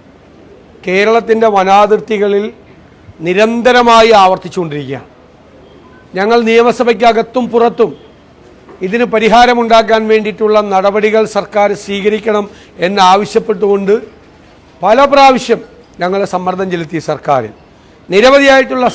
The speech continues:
സമരങ്ങൾ നടത്തി. പക്ഷേ ദൗർഭാഗ്യകരമെന്ന് പറയട്ടെ,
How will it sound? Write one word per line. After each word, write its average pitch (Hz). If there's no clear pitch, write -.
സമരങ്ങൾ 240
നടത്തി. 180
പക്ഷേ 240
ദൗർഭാഗ്യകരമെന്ന് 233
പറയട്ടെ, 190